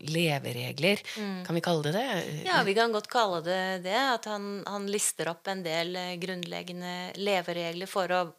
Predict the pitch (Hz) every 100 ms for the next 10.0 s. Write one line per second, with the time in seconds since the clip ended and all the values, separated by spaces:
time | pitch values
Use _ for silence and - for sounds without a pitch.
0 | _ - 185 185 170 180 240 254 196 165
1 | 160 170 - 185 175 165 170 214 277 -
2 | - - - _ _ 190 202 202 190 202
3 | 185 175 190 190 196 262 202 170 160 -
4 | 175 170 165 170 - 196 214 220 202 190
5 | 214 196 175 208 240 196 175 180 214 -
6 | 233 311 247 - - - - - _ -
7 | 214 214 202 196 190 190 - 214 185 170
8 | - 180 175 190 185 190 190 - 175 269
9 | 294 302 - 175 - 180 180 170 180